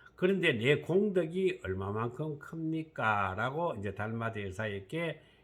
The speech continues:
예, 묻습니다. 근데 달마 대사는 하나도 없습니다. 그러니까 이 양구제가 기가 꽉 차거든. 우리나라도 지금 보면은 뭐 어떤 사람들은 내가 뭐 어느 절에 가면 현판을 했고 막 떠들어 예끼는데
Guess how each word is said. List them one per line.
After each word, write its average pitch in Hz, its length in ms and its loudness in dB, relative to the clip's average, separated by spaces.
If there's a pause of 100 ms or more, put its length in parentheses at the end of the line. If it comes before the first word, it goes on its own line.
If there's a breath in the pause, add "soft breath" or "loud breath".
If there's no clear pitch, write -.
(100 loud breath)
예, 95 160 -4
묻습니다. 120 680 -2 (460 soft breath)
근데 170 140 -4
달마 165 360 4
대사는 151 560 -2 (340)
하나도 131 420 -4
없습니다. - 720 -12 (1400)
그러니까 180 600 6
이 117 300 -2
양구제가 123 500 -2
기가 165 400 -6
꽉 123 300 -6
차거든. 113 380 -6 (1040 loud breath)
우리나라도 190 540 6
지금 156 300 -2
보면은 156 420 0
뭐 151 200 0
어떤 156 340 -2
사람들은 156 540 -4
내가 135 320 -4
뭐 160 340 -2
어느 175 220 0
절에 156 260 -2
가면 151 320 -2
현판을 165 600 -4
했고 151 440 -2
막 139 220 -6
떠들어 156 280 -4
예끼는데 147 680 -2